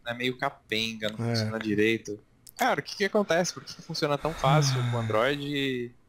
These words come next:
Speaker 1: e I O S ainda não? O que que, qual que é a diferença entre eles?
Speaker 2: A verdade, verdade, eu não posso falar, né? Porque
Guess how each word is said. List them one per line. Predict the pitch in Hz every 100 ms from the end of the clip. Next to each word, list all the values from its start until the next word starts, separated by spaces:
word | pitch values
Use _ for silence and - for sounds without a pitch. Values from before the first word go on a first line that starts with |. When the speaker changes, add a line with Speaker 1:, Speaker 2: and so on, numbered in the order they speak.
| _ _ _ 113
Speaker 1:
e | 113
I |
O | 110 107
S | 113 -
ainda | 120 113
não? | 110 123
O |
que | 117 123
que, | - 143 117 -
qual | 131
que | 156
é |
a |
diferença | 147 135 127 -
entre | 110 113 117
eles? | 110 - - - - - - - - - _ _ _ - _ -
Speaker 2:
A | 139
verdade, | 175 165 147 165
verdade, | 160 135 135
eu | 175
não | 214
posso | 208 190 -
falar, | 214 143
né? | 123 113
Porque | 110 - 120